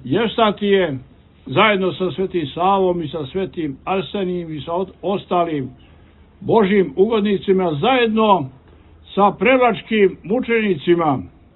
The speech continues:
monasima koji su se osvećivali postom i molitvom u ovoj svetoj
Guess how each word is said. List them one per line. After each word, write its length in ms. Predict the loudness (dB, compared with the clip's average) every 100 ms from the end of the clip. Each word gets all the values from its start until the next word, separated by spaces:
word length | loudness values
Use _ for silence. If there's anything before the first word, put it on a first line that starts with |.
| -8
monasima 720 | -6 0 0 0 -2 -2 -2
koji 240 | -2 0 0
su 160 | -2
se 220 | -4 -4 -4
osvećivali 1000 | -4 -4 -2 -4 -4 -4 2 4 4 0 -6 -20 _ -20 _ _ _
postom 580 | -2 -2 -2 2 2 2 -2
i 100 | -2
molitvom 680 | 0 2 2 4 4 2 -2
u 180 | -8 -8 0
ovoj 340 | 2 4 2 0
svetoj 480 | -4 -2 -4 -4